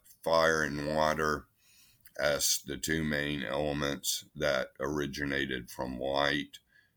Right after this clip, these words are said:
and the Akasha descending down from God. And then we have, um, air as the neutralizing principle and earth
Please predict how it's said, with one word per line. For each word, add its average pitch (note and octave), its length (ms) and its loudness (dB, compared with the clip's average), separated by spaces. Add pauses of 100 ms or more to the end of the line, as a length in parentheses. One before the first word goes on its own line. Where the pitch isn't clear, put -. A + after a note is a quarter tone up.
(140)
and C2 220 -4
the B1 120 0
Akasha C#2 840 -2 (400)
descending C2 800 -2
down C2+ 560 -4
from A#1+ 300 -8
God. B1+ 560 0 (880)
And C2+ 580 0 (100)
then D2 440 -2
we C#2+ 120 -2
have, B1 600 -4 (100)
um, A#1 520 -2 (100)
air C2 520 0
as B1 240 -4
the A#1 120 -8
neutralizing C2 1000 -2
principle B1+ 760 -4 (460)
and B1+ 240 -2 (120)
earth C2+ 460 -2